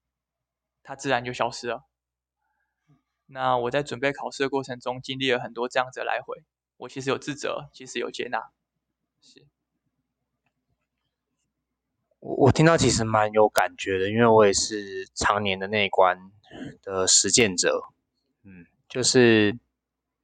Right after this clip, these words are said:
Speaker 2: 当我们接受到外在刺激之后，会察觉到内在有一些反应，比如说一些感受、一些想法。那，呃，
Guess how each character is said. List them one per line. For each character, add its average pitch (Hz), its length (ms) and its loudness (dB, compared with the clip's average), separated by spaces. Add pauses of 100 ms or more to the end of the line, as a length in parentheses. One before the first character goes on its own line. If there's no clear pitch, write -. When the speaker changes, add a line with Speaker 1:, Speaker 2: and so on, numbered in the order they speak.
(1080)
Speaker 2:
当 147 140 4
我 139 40 6
们 127 120 4
接 127 120 6
受 135 120 8
到 131 120 8
外 123 140 8
在 120 180 6
刺 113 280 0
激 104 180 0
之 104 160 2
后， 107 160 8
会 110 100 6
察 95 320 2
觉 95 200 0
到 98 640 4
内 117 260 0
在 92 460 2
有 87 320 0
一 101 40 -4
些 92 720 2 (320)
反 92 340 -8
应， 95 280 -4
比 92 100 -2
如 95 100 2
说 104 140 0
一 98 40 0
些 101 120 -4
感 87 300 -2
受、 98 220 2
一 95 40 -2
些 95 120 -8
想 - 220 -2 (200)
法。 - 260 -12 (480)
那， 101 440 0 (1000)
呃， 90 720 0